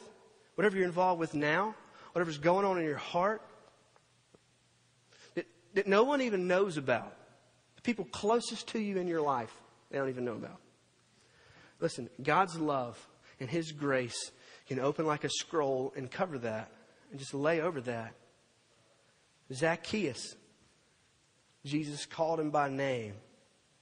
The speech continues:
and said, "I'm coming to your house." What happens?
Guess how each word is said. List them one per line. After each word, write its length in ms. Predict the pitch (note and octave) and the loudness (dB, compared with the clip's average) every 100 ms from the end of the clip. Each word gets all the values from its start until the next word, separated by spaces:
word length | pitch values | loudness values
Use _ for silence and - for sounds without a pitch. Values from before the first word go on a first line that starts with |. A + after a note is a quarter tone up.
| _ _ _ _ | _ _ _ _
and 80 | B2 | -10
said, 180 | - B2+ | -4 -4
"I'm 60 | |
coming 340 | A#2 D#3 D3+ C#3+ | -4 -6 -4 -6
to 100 | D#3 | -6
your 140 | C#3+ | -6
house." 500 | C3 C3 G#2+ G#2+ - - _ _ _ _ _ _ _ _ _ _ _ _ _ _ _ _ _ - - - | -6 -6 -8 -12 -20 -20 _ _ _ _ _ _ _ _ _ _ _ _ _ _ _ _ _ -20 -18 0
What 140 | D3+ | 4
happens? 400 | F#3 G#3 A3 G#3+ | 8 8 6 0